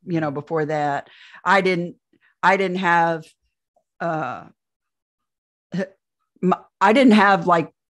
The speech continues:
information in my life about, you know, E-, Eastern religions or philosophy or anything like that.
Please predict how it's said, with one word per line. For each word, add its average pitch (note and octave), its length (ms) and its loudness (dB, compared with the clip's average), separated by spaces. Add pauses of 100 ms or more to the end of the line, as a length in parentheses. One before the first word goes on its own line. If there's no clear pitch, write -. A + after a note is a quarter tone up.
(600)
information F3+ 600 2
in E3+ 120 0
my E3 180 2
life E3 520 -2
about, D#3+ 520 -2
you E3+ 140 -6
know, C#3+ 400 -8 (680)
E-, F#3 200 -6 (240)
Eastern F3+ 640 0 (380)
religions E3+ 760 0
or D#3+ 100 -2
philosophy F3+ 960 0
or D#3 240 -6
anything G3 320 -6
like E3+ 240 -6
that. E3+ 340 -4